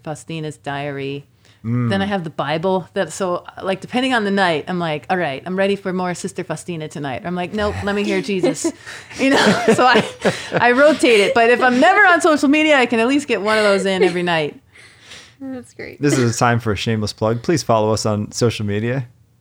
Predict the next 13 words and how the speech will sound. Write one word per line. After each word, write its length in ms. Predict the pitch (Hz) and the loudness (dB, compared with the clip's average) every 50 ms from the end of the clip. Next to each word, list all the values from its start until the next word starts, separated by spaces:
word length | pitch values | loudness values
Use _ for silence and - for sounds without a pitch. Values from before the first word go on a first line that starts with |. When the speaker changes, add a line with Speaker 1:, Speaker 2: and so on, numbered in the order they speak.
| _ _ - | _ _ -2
Speaker 2:
Instagram 500 | 139 123 - 131 117 123 123 120 120 117 | -2 -2 -2 -2 0 2 2 2 2 0
and 180 | 123 151 196 190 | 0 -4 -4 -2
Facebook 480 | - 110 101 98 - - 104 101 - | 0 -2 -2 -2 -4 -8 -10 -10 -8
at 80 | 101 95 | -8 -6
Restless 320 | 95 107 107 - 113 110 - | -6 -6 -6 -4 -6 -8 -4
Catholic 300 | - 110 104 110 101 98 | -4 -4 -2 -2 -4 -2
Media. 380 | 117 123 113 107 101 98 87 - _ _ _ _ _ _ _ _ _ _ _ _ _ _ _ _ _ | -2 -2 0 -2 -2 -4 -4 -8 _ _ _ _ _ _ _ _ _ _ _ _ _ _ _ _ _
Speaker 1:
There 140 | 156 151 | -14 -12
we 60 | 147 147 | -12 -10
go. 260 | 160 175 190 196 175 | -6 -2 0 0 2
Speaker 2:
There 140 | 131 110 107 | 2 0 2
you 60 | 110 | 2
go. 200 | 113 110 107 98 | 2 2 0 -2